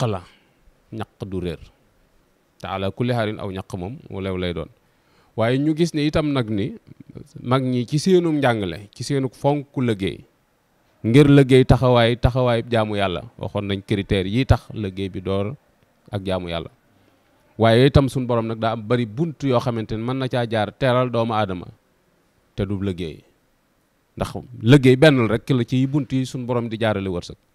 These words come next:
Waaye wa man yattaqillaaha yaj'al lahu maxrajan min haysu laa yahtasib wa yarzuqhu min haysu laa yahtasib. Loolu bunt la ci taqwa boo xamante ne ni nit ki mën na fa àgg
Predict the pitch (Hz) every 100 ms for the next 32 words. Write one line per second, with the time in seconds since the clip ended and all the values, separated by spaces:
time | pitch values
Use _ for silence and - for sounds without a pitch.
0 | _ _ _ _ _ _ 90 92 104 208
1 | 196 151 _ - - - 98 101 107 107
2 | - 104 101 98 104 107 92 104 95 98
3 | 95 95 87 90 - - - 92 107 92
4 | 107 98 92 87 87 - _ _ _ _
5 | _ - 104 113 - 117 110 107 113 107
6 | 101 101 - 95 - _ _ _ - 85
7 | 101 127 120 104 78 - _ _ _ _
8 | - 95 - 101 92 123 95 95 101 95
9 | 95 92 87 95 123 95 - 95 107 110
10 | 104 73 98 73